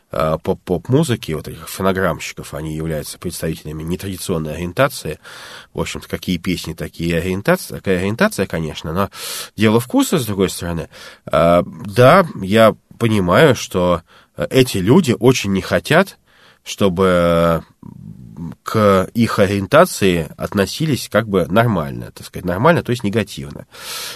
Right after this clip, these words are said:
И, естественно, они делают все возможное, чтобы, э,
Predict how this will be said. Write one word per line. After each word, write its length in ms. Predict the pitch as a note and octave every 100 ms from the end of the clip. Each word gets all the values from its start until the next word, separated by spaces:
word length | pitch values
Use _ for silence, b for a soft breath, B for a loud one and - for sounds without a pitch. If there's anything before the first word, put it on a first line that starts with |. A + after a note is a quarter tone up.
| B
И, 80 | F2+
естественно, 480 | F2+ - E3 - F2
они 100 | F2
делают 300 | F#2+ F2+ E2
все 160 | G2
возможное, 540 | F2 F2 A#2+ E3+ C3 F2
чтобы, 380 | - F2 E2+ D#2+ B B B -
э, 600 | D#2 D#2+ D#2+ E2 D#2+ D#2+